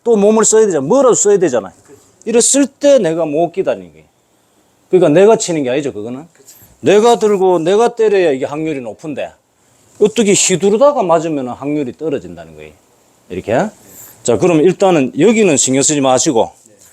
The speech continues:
자, 여기서 바로 들고 바로 때리는 데만 신경 쓰자고요. 자, 여기가 힘이면은 여기는 이제 방향이, 방향.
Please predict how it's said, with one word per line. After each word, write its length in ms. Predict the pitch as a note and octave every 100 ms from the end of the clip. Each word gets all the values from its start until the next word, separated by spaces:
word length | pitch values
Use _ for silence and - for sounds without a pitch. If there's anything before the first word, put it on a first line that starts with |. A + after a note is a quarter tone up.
| _ _ -
자, 80 | A2
여기서 260 | C#3+ C3+ A2+
바로 300 | G#2+ A#2 B2+
들고 400 | F3+ F#3 F3 F3+
바로 320 | A#2 A#2+ B2+
때리는 300 | G3 G3+ D3+
데만 160 | G#2+ F#2+
신경 260 | - G#2
쓰자고요. 580 | G2+ A2 G#2+ F2+ F#2+ F3+ - _ - - - - _
자, 380 | - F2+ A2 F3+ - - D#3+
여기가 420 | F3+ G3+ F3+ D#3
힘이면은 800 | - E3+ F3+ F3 D#3+ E3 G3 C3
여기는 320 | D#3+ D3 A2
이제 80 | G#2
방향이, 460 | - D#3 D#3+ F#2
방향. 480 | D#2 F#2 F#2+ F2 D3